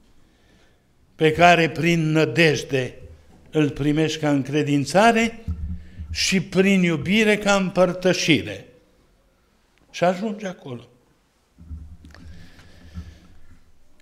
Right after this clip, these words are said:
Când trăiești coborâșurile omului modern,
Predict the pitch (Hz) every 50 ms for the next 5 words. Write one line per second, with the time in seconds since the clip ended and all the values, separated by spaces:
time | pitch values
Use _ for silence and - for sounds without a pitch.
0 | - _ _ - - 170 160 156 147 131 107 95 - - - - - - - -
1 | - _ _ _ _ _ - - _ - - 131 131 147 180 180 - - - 160
2 | 139 120 120 120 117 131 143 131 - - 117 117 104 104 98 101 104 107 104 -
3 | - - - - - - - - - - - 127 120 110 107 107 107 107 107 104
4 | 104 104 95 95 113 127 135 -